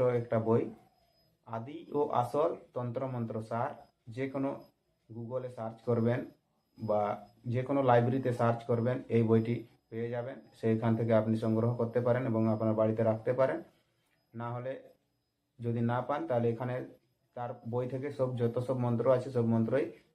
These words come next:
দেওয়া হবে। ধীরে ধীরে আপনি একের পর এক শিখতে পারবেন এবং কমেন্ট করবেন কোন কোন মন্ত্রগুলো আপনাকে লাগবে। আমি ধীরে ধীরে এক এক পর, একের পর এক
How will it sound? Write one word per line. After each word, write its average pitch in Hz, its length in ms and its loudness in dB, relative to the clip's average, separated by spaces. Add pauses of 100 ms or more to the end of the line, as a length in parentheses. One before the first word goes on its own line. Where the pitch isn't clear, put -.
দেওয়া 117 260 4
হবে। 127 220 0 (320)
ধীরে 120 200 0
ধীরে 120 180 2
আপনি 117 340 2
একের 117 260 -4
পর 120 220 -4
এক 131 140 -4 (180)
শিখতে 120 340 -6
পারবেন 123 320 0 (340)
এবং 123 220 -4
কমেন্ট 151 320 -2
করবেন 147 380 2
কোন 131 260 0
কোন 131 180 2
মন্ত্রগুলো 120 540 0
আপনাকে 120 360 2
লাগবে। 107 360 2 (380)
আমি 117 180 -4
ধীরে 127 200 -4
ধীরে 135 180 -2
এক 127 120 -6
এক 131 140 -8
পর, 131 140 -10
একের 135 300 -6
পর 135 160 -6
এক 135 160 -4